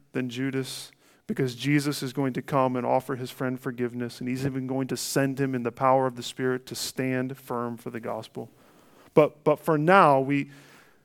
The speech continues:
we come face to face with our guilt. We come face to face with our inability to save ourselves and the reality that Jesus is the sinless Savior who takes our place,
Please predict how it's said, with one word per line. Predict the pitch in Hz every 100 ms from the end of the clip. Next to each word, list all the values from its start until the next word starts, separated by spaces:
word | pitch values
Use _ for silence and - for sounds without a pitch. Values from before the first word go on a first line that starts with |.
| _ -
we |
come | 143 151
face | 135 175 175 -
to | 165
face | - 156 147
with | 147 131
our | 151 165 165
guilt. | 143 123 101
We | 135
come | 131 139
face | 151 147 -
to |
face | 143 147 143
with | 139 131 -
our | 147 165 185
inability | 175 170 156 147 151 147 143
to | 143
save | 123 - 160 160 156
ourselves | 151 143 147 135 131
and | 175 139
the | 131
reality | 131 143 160 160 147
that | 131 127
Jesus | 120 135 180 175 180 -
is | 156 131 135
the | 123
sinless | - 170 175 180 180
Savior | - 156 151 143 151 - - _
who | -
takes | 139 - 170 165 175
our | 160
place, | - 143 123